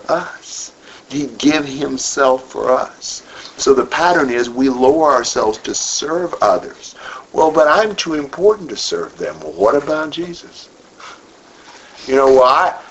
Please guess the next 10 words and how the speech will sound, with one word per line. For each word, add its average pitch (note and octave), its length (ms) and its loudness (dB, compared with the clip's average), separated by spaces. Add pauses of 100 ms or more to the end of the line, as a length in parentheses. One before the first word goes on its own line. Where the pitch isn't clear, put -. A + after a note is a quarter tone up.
I D#3 140 2
need G3 140 4
to D#3 80 0
preserve C#3 560 2
myself C3 680 2
for G#2+ 240 6
really, A#2+ 380 4
you A#2 140 4
know, G#2+ 480 6 (360)
important C#3 640 0